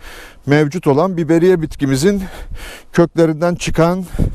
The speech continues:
e, parçalarla yaptık. Bu da biberiye arkadaşlar. Hemen vişne şeyin, bademin altına koyduk böyle kenara, kenar taşı gibi olsun diye. Arada vardı, kurudu herhalde. Bir tane daha vardı. Oraların bir temizlenmesi gerekiyor tekrar.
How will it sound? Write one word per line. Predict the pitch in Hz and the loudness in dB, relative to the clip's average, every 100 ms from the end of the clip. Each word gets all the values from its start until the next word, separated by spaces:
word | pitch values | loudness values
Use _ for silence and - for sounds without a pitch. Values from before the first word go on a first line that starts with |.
| - - - - - - - - | -8 -12 -12 -14 -12 -14 -14 0
e, | 127 127 123 120 127 123 | 2 4 4 4 2 2
parçalarla | 147 156 180 170 165 135 | 2 2 0 0 2 2
yaptık. | 113 - 160 - | 0 -2 -8 -2
Bu | 170 | 0
da | 165 | 2
biberiye | 135 117 117 110 104 | 0 0 2 4 2
arkadaşlar. | 98 107 104 - 135 | 2 0 0 0 -2
Hemen | 123 127 131 123 - | 0 0 0 -2 -6
vişne | 123 - 120 | -8 -4 -4
şeyin, | 90 117 110 107 67 | 0 0 0 -2 -4
bademin | 104 113 110 113 | 0 2 2 2
altına | 113 104 110 104 101 - | 2 0 0 -2 -4 -6
koyduk | - 101 95 - | 0 2 2 -2
böyle | 98 92 | -2 -2
kenara, | - 104 95 117 | -2 0 0 0
kenar | - 110 104 | -2 -2 -2
taşı | - 90 | -4 -4
gibi | 87 82 | -4 0
olsun | 87 82 85 | 0 0 -2
diye. | 82 120 - - - - - - - - - | 0 0 0 -16 -20 -20 -18 -18 -18 -20 -6
Arada | - 147 143 139 | 0 2 2 0
vardı, | 151 151 135 156 | 0 0 -2 -4
kurudu | 151 139 139 | -2 0 2
herhalde. | 120 104 98 147 151 | 4 2 2 2 2
Bir | 123 | -2
tane | - 110 101 | -2 0 2
daha | 98 87 | 2 2
vardı. | 85 90 151 - - - - - - - - - - - | 0 2 0 -2 -12 -14 -18 -18 -18 -16 -16 -16 -16 -4
Oraların | - 113 101 113 123 | 0 2 2 0 -2
bir | |
temizlenmesi | 123 113 113 107 104 101 131 | -2 0 0 0 0 0 2
gerekiyor | 120 101 - 104 | 2 2 0 -2
tekrar. | - - 117 | 0 0 0